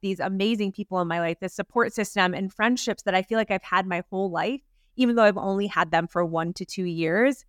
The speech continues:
But I also was able to work on myself. So I was able to hold deeper relationships where I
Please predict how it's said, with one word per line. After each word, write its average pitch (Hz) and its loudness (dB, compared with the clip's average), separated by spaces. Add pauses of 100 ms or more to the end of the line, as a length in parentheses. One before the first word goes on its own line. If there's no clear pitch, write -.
(260)
But 233 -2
I 233 4
also 262 2
was 262 2
able 196 0 (120)
to 202 -2
work 180 -2
on 202 -2
myself. 180 2
So 214 2
I 202 6
was 196 2
able 220 0
to 233 2
hold 180 -2
deeper 160 -4
relationships 160 -6
where 196 0
I 208 4